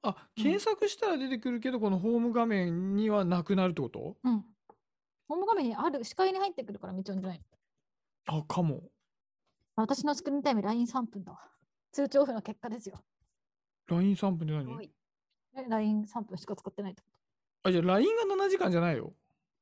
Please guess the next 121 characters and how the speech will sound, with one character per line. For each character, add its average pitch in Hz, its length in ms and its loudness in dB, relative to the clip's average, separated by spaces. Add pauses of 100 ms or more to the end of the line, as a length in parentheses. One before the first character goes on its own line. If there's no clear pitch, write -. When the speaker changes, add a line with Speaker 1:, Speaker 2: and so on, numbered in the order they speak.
(140)
Speaker 2:
あ 349 220 8
あ、 240 40 -2
そ 285 120 -2
う - 20 0
い - 20 0
う 330 40 -20
こ 381 60 -2
と？ 494 120 2 (420)
Speaker 1:
そ 220 140 -2
う 196 40 0
そ 185 80 0
う 180 60 0
そ 185 60 4
う、 175 40 4
ラ 165 160 4
イ 285 80 6
ン 339 40 2
七 403 160 2
時 359 100 0
間 254 180 2
っ - 20 -2
て 165 120 0
お 156 40 2
か 208 220 0
し - 120 -4
い 208 40 2
で 160 60 -2
し - 80 -6
ょ。 101 180 -10 (180)
Speaker 2:
あ 254 60 0
っ 233 60 -2
て 254 100 2
思 233 120 4
っ 240 160 2
た 185 140 -4
よ。 175 80 -6 (200)
じ - 60 0
ゃ - 20 4
あ - 20 4
何 440 200 4
が 381 80 4
七 233 160 4
時 226 60 -2
間 214 140 -2
な 185 60 -4
の？ 185 80 -10 (640)
Speaker 1:
じ 269 100 0
ゃ - 20 6
あ、 - 20 -2
じ 226 60 4
ゃ - 20 6
あ、 202 40 4
じ 202 60 6
ゃ - 40 4
あ、 190 40 2
全 277 300 2
部 175 80 2
で、 156 80 -2
全 170 220 2
部 143 60 -2
で。 - 260 -4
そ - 180 0
の 233 100 4
日 226 160 -2
何 196 340 0
時 170 120 -2
間 156 180 -2
や 139 60 -2
り 135 80 -2
ま 139 140 -4
し - 40 -14
た - 80 -8
か 117 100 -8
っ - 20 -16
て 107 140 -18
や - 60 -18
つ - 40 -20
ね。 120 160 -18
Speaker 2:
あ、 330 80 0
で 349 60 0
も 294 80 -4
そ 359 100 0
れ 392 80 2
別 359 120 2
に 370 80 -2
ス 311 120 -6
マ 277 100 -4
ホ 311 100 -6
な 294 120 -2
ん 240 40 -6
て 196 80 -6
さ、 196 200 -4
コ 214 120 -4
ミ 247 40 0
ュ 254 40 -2
ニ 254 60 -2
ケ 269 80 -4
ー 254 40 -2
シ - 60 -6
ョ - 40 -2
ン - 20 -2
以 - 20 -2
外 208 120 -2
に 185 60 -10
も 175 100 -12
使 - 180 -14
う 196 80 -8
で - 60 -20
し - 100 -20
ょ。 196 60 -20 (340)
Speaker 1:
使 - 220 -2
う、 190 60 2
使 196 60 -4
う。 175 120 -2
あ、 202 200 2
そ 185 80 2
う、 170 40 -4
合 226 240 4
計、 220 160 2
合 165 240 0
計。 143 220 -4